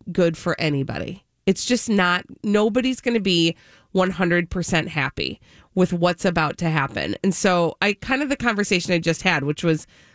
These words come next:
like, "Let's all just adopt an extra level of grace," because it's, everybody is stretched beyond their limits. We're all having to do things that are not comfortable or normal for us.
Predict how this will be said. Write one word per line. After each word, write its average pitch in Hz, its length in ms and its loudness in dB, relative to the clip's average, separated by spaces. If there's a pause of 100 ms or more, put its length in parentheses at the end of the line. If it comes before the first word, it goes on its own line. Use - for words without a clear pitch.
(120)
like, 196 200 0
"Let's 208 260 0
all 277 160 2
just 233 240 -2
adopt 180 460 0
an 175 80 0
extra 160 360 -2
level 156 320 0
of 147 140 -2
grace," 151 580 -2 (460)
because 190 640 2 (100)
it's, - 380 0 (220)
everybody 233 580 2
is - 340 -4 (420)
stretched - 600 -2
beyond 165 380 2
their 156 220 0
limits. 165 540 0 (400)
We're 202 180 0 (100)
all 208 340 2
having 175 380 0
to 170 100 -2
do 151 180 2
things 147 320 0
that 160 140 0
are 151 100 2
not 151 300 0
comfortable 180 640 0
or 175 100 2
normal 156 400 2
for 226 260 0
us. 277 380 -4